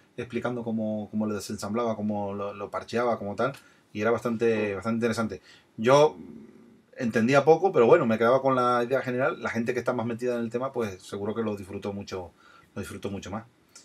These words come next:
Speaker 1: Entonces estoy seguro que,
Speaker 2: Mm.
Speaker 1: que estos tutoriales que puedas hacer de desensamblar un juego, pues para los que somos noveles en la materia, nos gustarán, nos resultarán atractivos, pero para los que controlen ya el tema, pues les puede suponer también ma-, incluso mayor interés, ¿no?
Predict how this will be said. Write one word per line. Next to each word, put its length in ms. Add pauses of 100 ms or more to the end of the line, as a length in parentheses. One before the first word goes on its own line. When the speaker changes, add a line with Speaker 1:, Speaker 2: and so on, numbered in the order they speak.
Speaker 1:
Entonces 180
estoy 160
seguro 260
que, 300
Speaker 2:
Mm. 80
Speaker 1:
que 80
estos 200
tutoriales 540 (300)
que 80
puedas 220
hacer 160
de 80
desensamblar 420
un 100
juego, 320 (380)
pues 460 (560)
para 140
los 120
que 60
somos 260
noveles 400
en 80
la 60
materia, 400
nos 200
gustarán, 560
nos 120
resultarán 420
atractivos, 420
pero 180
para 140
los 120
que 320 (560)
controlen 420
ya 80
el 100
tema, 240
pues 160
les 80
puede 440
suponer 420
también 600 (1200)
ma-, 280 (160)
incluso 360
mayor 240
interés, 320
¿no? 140